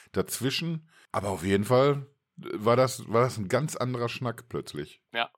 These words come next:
Speaker 2: also Amsterdam zwei war, war, haben sie, haben sie ein bisschen aufs Gas getreten, das Publikum, in der Tat. Äh, genau, und dann, äh, gab's halt tatsächlich Setlistenwechsel. Äh, ärgerlicherweise,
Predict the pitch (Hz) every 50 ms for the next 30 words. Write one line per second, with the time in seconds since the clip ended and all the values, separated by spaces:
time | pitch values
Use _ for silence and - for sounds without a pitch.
0 | _ _ - 120 120 117 117 117 120 123 - 147 131 127 127 123 117 - - 131
1 | 131 143 151 131 127 127 131 131 127 123 123 113 113 120 120 123 120 120 110 117
2 | 135 139 - - - - - 104 107 127 156 165 175 151 131 127 190 - - 220
3 | 185 - 110 - - - 143 135 147 160 156 - - 139 - - 117 110 - -
4 | - 123 104 101 - - _ 131 123 127 143 127 - 151 147 160 82 - 113 127
5 | 127 123 127 120 - 120 135 170 196 _ _ _ _ _ _ _ _ _ _ _
6 | _ - 127 127 127 123 139 139 143 131 117 110 120 120 123 127 127 127 135 131
7 | 131 131 131 127 123 117 104 127 120 135 - - 139 131 131 127 117 - 151 143
8 | 127 110 - - - - 123 135 - - 156 139 - - - 135 123 110 131 131
9 | - - - 175 180 180 175 - _ _ _ _ _ _ _ _ _ _ _ _
10 | - 131 139 - - 131 147 180 180 175 165 165 - 165 156 135 120 127 139 170
11 | 175 143 123 123 123 139 151 151